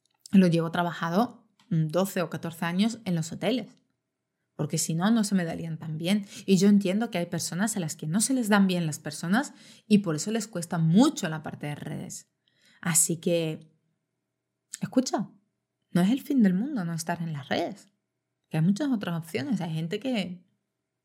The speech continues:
tiene unos negocios muy exitosos y no están en redes. ¿Por qué tú sí o sí deberías estar?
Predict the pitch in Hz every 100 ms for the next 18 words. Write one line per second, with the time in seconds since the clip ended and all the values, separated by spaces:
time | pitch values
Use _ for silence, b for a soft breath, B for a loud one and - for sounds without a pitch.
0 | _ _ _ - 147 170 170 165 170 165
1 | 147 190 214 214 190 156 - 165 156 147
2 | - 269 - b b b b 208 202 170
3 | 165 160 151 - 214 269 - _ - 165
4 | 165 196 202 - 233 220 B B - -
5 | 220 202 202 180 160 160 160 165 - -
6 | _